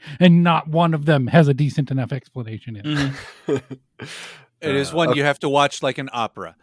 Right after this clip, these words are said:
Speaker 4: You clear your, if
Speaker 3: Mm.
Speaker 4: you're a science fiction fan, it's important to see it so that you get all of the references and everything else that ever came after it. So you go with your Elizabethan collar on,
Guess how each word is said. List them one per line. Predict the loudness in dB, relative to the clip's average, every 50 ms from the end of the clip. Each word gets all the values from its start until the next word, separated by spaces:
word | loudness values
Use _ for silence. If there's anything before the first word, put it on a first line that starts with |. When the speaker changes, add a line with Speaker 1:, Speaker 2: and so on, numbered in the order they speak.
| _ _ _ _ _ _ _ _
Speaker 4:
You | -10 -10
clear | -10 -6 -4 -2 0 0 0
your, | -2 -2 -2 -4 -4 -4
if | -2 -2 -2
Speaker 3:
Mm. | -2 0
Speaker 4:
you're | 0 0
a | 0
science | 0 0 0 0 0 -2 -4
fiction | -6 -6 -6 -6 -8 -10
fan, | -6 -4 -4 -2 -2 -2 -2 -4
it's | -6 -8 -8
important | -10 -6 -4 -4 -4 -4 -4 -6
to | -8
see | -6 -4 -4 -4 -4
it | -4 -4
so | -4 -4 -4 -4 -2
that | -2 -4 -4 -4 -6
you | -8 -8 -6 -4
get | -2 -2 -2
all | 0 0 0 -2
of | -2 -2
the | -2
references | 0 0 -2 -2 -2 -6 -8 -6 -6 -6 -6 -6 -6 -6
and | -6 -6 -6
everything | -6 -6 -6 -8 -8 -8 -6 -6
else | -6 -6 -6 -8 -6
that | -6 -6 -6 -6 _
ever | -8 -8 -6 -6 -6 -8 -8 -8
came | -8 -8 -6 -4 -4
after | -4 -4 -4 -6 -8 -6 -4
it. | -4 -4 -6 -8 -14 -20 -20 -20 -12
So | -6 -2 -2
you | -2 -2 -2 -2 -4 -2
go | 2 2 2 2
with | 2 0 -2 -2
your | -2 -2 -2 -2 -2 -4 -8 _ _ _ _ _ _ -12
Elizabethan | -8 -4 -4 -4 -2 -2 -4 -4 -4 -6 -6 -6 -8 -10
collar | -4 -2 0 0 2 0 0 -2 -2 -2
on, | 0 -2 -2 -4 -6 -10